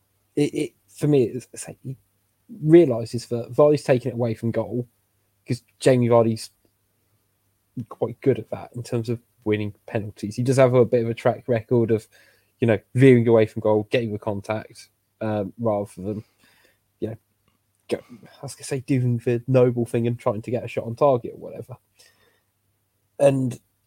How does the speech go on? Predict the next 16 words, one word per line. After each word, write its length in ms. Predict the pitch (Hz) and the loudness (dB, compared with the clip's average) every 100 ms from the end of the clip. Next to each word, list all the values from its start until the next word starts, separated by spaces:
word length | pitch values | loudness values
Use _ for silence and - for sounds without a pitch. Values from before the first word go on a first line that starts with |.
| - | -8
it's 160 | 131 | -2
almost 220 | 151 143 - | 0 0 -4
like 100 | 117 | -8
Sarr 320 | - 127 120 | 0 0 2
realises 680 | 123 127 120 110 113 117 - | 2 2 4 2 0 -4 -2
what's 220 | 120 - | -2 -2
happening 460 | - 123 113 110 104 _ _ | -10 -8 -8 -10 -12 _ _
too 300 | - 123 107 | -8 -6 -2
late, 460 | 110 95 80 - _ - | -2 -4 -14 -20 _ 0
tries 260 | 139 123 | 4 4
to 80 | 127 | 0
stop 240 | - 117 - | -4 -4 -4
himself, 340 | 104 113 110 | -10 -8 -6
and 80 | 110 | -6
then 140 | 110 - _ - | -6 -8 _ -4
literally 360 | 117 - 113 | -4 -4 -12